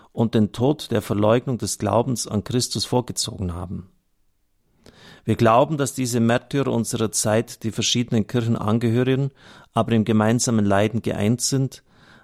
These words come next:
ein Unterpfand der Einheit der Christen sind. An euch, die ihr für Christus leidet, richtet sich das Wort des Apostels: Freut euch, dass ihr Anteil an den Leiden Christi habt,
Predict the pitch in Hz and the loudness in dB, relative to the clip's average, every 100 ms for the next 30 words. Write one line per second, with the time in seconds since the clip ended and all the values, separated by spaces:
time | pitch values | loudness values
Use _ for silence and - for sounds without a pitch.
0 | _ 113 135 151 147 120 - 120 117 107 | _ 0 2 2 0 -4 -2 -2 0 0
1 | 107 120 120 113 107 - 123 110 - 98 | 2 2 0 -2 -4 -4 -4 -4 -4 -4
2 | - 92 - - _ _ _ _ _ _ | -4 -8 -10 -20 _ _ _ _ _ _
3 | _ _ - - _ _ _ _ - 127 | _ _ -20 -20 _ _ _ _ 0 2
4 | 127 139 131 - - _ 120 117 113 117 | 4 4 2 -4 -20 _ 0 0 2 -2
5 | - 123 127 - 120 113 113 110 101 - | -2 -2 -2 -2 0 2 4 2 -2 -6
6 | - 123 - 113 123 110 107 - 107 113 | -4 -4 -2 -4 -2 -2 -2 0 -2 -2
7 | 107 98 87 107 110 - 107 - - - | -2 -2 -4 -2 -2 -2 -4 -4 -6 -12
8 | _ _ _ _ _ - 233 147 147 123 | _ _ _ _ _ -2 2 2 0 2
9 | 123 117 - 110 101 117 107 123 - 110 | 2 2 -2 -6 -4 -2 0 0 0 0
10 | 104 101 98 101 107 - 117 110 - 90 | 2 2 4 2 2 -4 -4 -2 -4 -4
11 | 90 - _ | -6 -8 _